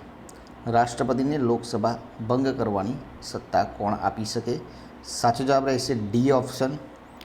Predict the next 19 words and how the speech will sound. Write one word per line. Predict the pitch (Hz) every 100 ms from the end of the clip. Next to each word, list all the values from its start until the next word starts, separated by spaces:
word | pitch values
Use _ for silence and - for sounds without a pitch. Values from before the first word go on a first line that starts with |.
| - 110
વડાપ્રધાન. | 107 107 113 104 - - - - - - - - - - - - - - - -
એકસો | - - 170
એંસી | 151 -
નંબરનો | 131 107 107
ક્વેશ્ચન. | 92 - - - - - - - - - - - - - - - - - - - - - - - - - - -
અનુસૂચિત | 151 180 185 180 175 135
જાતિ | 139 139 151
અને | - 143 147
અનુસૂચિત | 156 151 139 139 131 123
જનજાતિ | 123 117 117 113 127 - - - - - - -
અત્યાચાર | 139 - 151 143 147 156 147
નિવારણ | 123 117 107 117 - - 117
ધારા | 131 143
હેઠળ | 127 127 131 131 -
અનુસૂચિત | 147 156 - 139 156 - - - - - 117
જાતિ | 127 123 123 147
અને | - 131 123
અનુસૂચિત | 143 147 147 147 156 135
જનજાતિ | 120 120 120 117 127